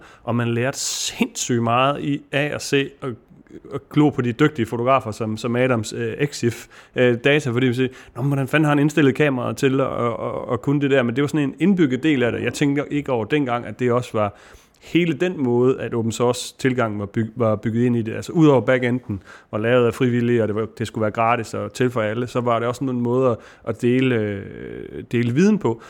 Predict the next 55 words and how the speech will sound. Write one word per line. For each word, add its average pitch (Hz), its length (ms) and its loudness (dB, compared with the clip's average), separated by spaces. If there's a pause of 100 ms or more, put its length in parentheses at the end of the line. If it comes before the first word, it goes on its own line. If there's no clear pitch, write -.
(140)
Og - 60 -16
det 123 100 -2
stod 127 240 0
jo 123 100 4
i 113 40 0
skærende 165 380 2
kontrast 120 500 -4
til, 110 80 -6
jeg 107 80 -8
kan 104 80 -8
huske, 123 240 -2
jeg 110 60 -2
gik 113 120 -2
ind 131 140 0
i - 80 -8
de 107 140 -4
første 120 320 -2
Nikon 113 420 2
fotoklubber, 117 760 -4 (440)
hvor 110 100 -2
de 98 100 -6
bedste 185 340 2
fotografer, 127 420 2
de 120 100 -8
stod 135 300 2
og 107 180 -2
viste 160 220 0
deres 117 120 0
billeder, 135 300 2
men 107 100 -4
de 117 100 -2
ville 117 100 2
ikke 131 120 -2
fortælle, 127 500 0
hvordan 123 240 0
de 120 60 -4
havde 110 120 -6
indstillet 147 380 0
kameraet, 120 500 0
eller 104 120 -4
hvordan 117 240 -2
de 117 40 -2
havde 104 140 -2
taget 156 260 4
billedet, 139 380 2
eller 107 240 -4
hvor 127 220 4
det, 120 220 -4
hvor, 127 220 4
hvor 120 240 2
de 113 100 0
havde 107 120 0
taget 131 300 0
billedet 127 300 2
henne. 160 240 2